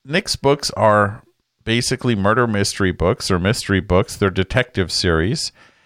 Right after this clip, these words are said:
And, uh, the main characters in at least John Lee Quarles, who is, uh, an o-, a peace officer, and the Big Lake has a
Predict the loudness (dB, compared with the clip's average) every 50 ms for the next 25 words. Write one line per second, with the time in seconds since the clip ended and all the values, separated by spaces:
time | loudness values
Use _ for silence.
0 | _ _ _ _ 0 2 2 2 0 0 0 0 0 0 0 -2 -4 -6 -6 -10
1 | -6 -2 -2 -2 -2 -2 -2 2 2 2 2 2 0 0 0 0 2 0 0 -2
2 | -2 -2 -4 -6 -8 -6 -6 -6 -6 -4 -4 -2 -2 -2 -2 -6 -8 -12 _ _
3 | -6 -2 2 2 2 2 0 -2 -4 -4 -2 0 2 4 6 6 4 2 0 -2
4 | -2 -2 -2 -2 -2 -2 -2 -2 -2 -2 -4 -6 -10 -14 _ -6 -2 -2 0 0
5 | -2 -4 -8 _ _ _ _ _ _ _ _ _ _ -14 -12 -8 -6 -6 -6 -6
6 | -4 _ -4 -4 -4 -6 _ _ _ -6 -6 -4 -2 2 2 2 2 0 -2 -4
7 | -2 0 2 2 0 0 -4 -12 -20 -20 -20 -20 -20 -20 -20 _ _ _ -4 0
8 | 0 2 2 0 -2 -6 -2 0 0 0 0 0 0 2 2 2 0 -2 -6 -14
9 | -18 -12 -6 -2 0 0 0 0 -2 -4 -4 -2 0 2 2 0 -2